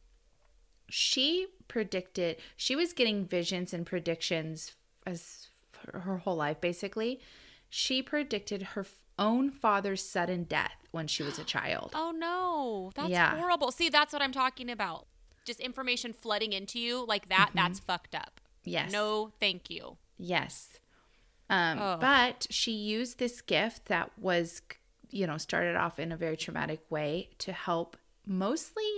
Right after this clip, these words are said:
Speaker 1: missing children.
Speaker 2: Oh, wow. That's,
Speaker 1: Mm-hmm.
Speaker 2: that's hard.
Speaker 1: Yeah. So, and she, she was kind of an old timer. In nineteen sixty-seven, she told New Jersey detective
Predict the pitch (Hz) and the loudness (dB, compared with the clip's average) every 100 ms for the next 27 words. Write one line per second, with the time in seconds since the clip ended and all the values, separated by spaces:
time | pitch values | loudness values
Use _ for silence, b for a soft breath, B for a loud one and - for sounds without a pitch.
0 | - 196 196 202 202 180 - 180 214 - | -6 -2 -2 -2 -4 -4 -2 -2 -2 -6
1 | - - 226 _ b b b b b - | -10 -14 -14 _ b b b b b -16
2 | 196 185 190 202 180 _ 208 - - 190 | -16 -14 -14 -12 -16 _ -14 -12 -4 -4
3 | 185 165 175 - 196 - - - _ _ | -2 -4 -6 -10 -12 -12 -12 -16 _ _
4 | _ - 175 165 151 - B B B B | _ -8 -4 -2 -4 -12 B B B B
5 | - 220 196 - 85 202 190 - 247 262 | -4 -2 -2 -6 -4 -2 0 0 2 0
6 | 254 - 233 208 - 214 226 214 175 185 | 0 -2 -4 -4 0 0 2 0 0 -2
7 | 180 165 147 - - 180 180 190 208 247 | -2 -4 -4 -6 -4 -2 0 0 0 -2
8 | - 269 269 - 233 - 214 208 - 190 | -2 0 0 0 -4 -4 -6 -4 0 0
9 | 170 156 160 - - 196 208 - 190 170 | 0 -4 -6 -2 -2 -2 -4 -2 0 0
10 | 165 175 175 214 220 208 196 214 202 - | 0 -4 -2 -2 -2 -2 -2 -6 -6 -4
11 | 156 - 139 104 - | -4 -2 -2 -2 -4